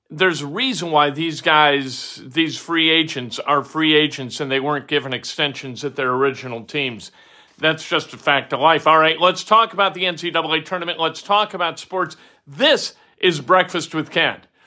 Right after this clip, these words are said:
for Monday, uh, March thirteenth. I had to look it up. I don't know. It's, uh, it's dark early. It's weird. It's, we had daylight saving time.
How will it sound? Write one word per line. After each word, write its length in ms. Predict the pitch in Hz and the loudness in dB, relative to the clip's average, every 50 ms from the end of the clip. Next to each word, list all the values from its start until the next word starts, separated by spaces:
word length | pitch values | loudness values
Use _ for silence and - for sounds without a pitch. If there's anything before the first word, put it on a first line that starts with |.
| _ _ _ | _ _ _
for 180 | _ - 175 175 | _ 0 0 2
Monday, 680 | 175 175 190 202 196 185 175 151 131 120 107 - - _ _ _ _ _ _ _ _ _ - | 4 4 4 4 4 4 2 2 2 2 2 -2 -8 _ _ _ _ _ _ _ _ _ -2
uh, 800 | 151 165 170 170 160 160 160 156 156 151 151 147 147 151 147 - - - - | 2 2 4 4 4 4 4 4 2 2 2 0 -2 -4 -6 -8 -12 -16 -16
March 480 | 165 165 165 185 220 233 190 175 - - | -12 -6 -2 -2 -2 -2 -2 -6 -12 -8
thirteenth. 800 | - - 240 277 285 - - - 247 277 269 247 196 - - - _ _ - | 2 4 4 4 4 0 -2 -2 0 0 0 -2 -4 -8 -14 -20 _ _ -2
I 120 | - 208 262 | 2 2 2
had 100 | 262 233 | 4 4
to 80 | 240 | 6
look 200 | 262 262 240 - | 6 6 4 4
it 120 | 233 226 247 | 2 2 4
up. 320 | 285 311 247 - - - | 6 6 6 4 4 4
I 160 | 160 220 277 | 6 6 6
don't 220 | 269 208 170 143 131 | 6 4 2 2 0
know. 280 | 123 139 202 269 285 | 0 0 0 0 0
It's, 240 | 269 233 151 - - | -2 -6 -8 -4 -2
uh, 80 | 233 233 | -2 2
it's 360 | 220 208 196 190 160 - - | 4 4 2 2 0 -4 -10
dark 440 | - - 220 247 320 311 285 - - | -4 2 4 6 6 6 4 2 2
early. 500 | 226 247 277 294 294 285 269 269 269 254 | 4 4 6 6 6 4 4 2 2 0
It's 300 | 226 214 202 165 - - | 2 0 0 0 -4 -14
weird. 600 | 196 175 190 254 294 302 277 262 262 254 233 214 | -12 -8 -2 0 0 0 0 -2 -4 -6 -2 -2
It's, 420 | 214 208 196 165 - - - - | -2 -2 -2 -4 -14 -16 -16 -14
we 240 | 196 214 214 208 202 | -12 -10 -8 -6 -4
had 240 | 185 190 202 214 214 | -2 -2 -2 -2 -2
daylight 420 | 202 202 190 190 185 185 180 165 | -4 -4 -2 0 0 -2 -2 -2
saving 440 | 151 - 190 185 180 170 175 170 156 | -6 -8 -6 -6 -6 -6 -8 -14 -12
time. 320 | 160 165 165 165 165 156 | -8 -6 -6 -6 -6 -8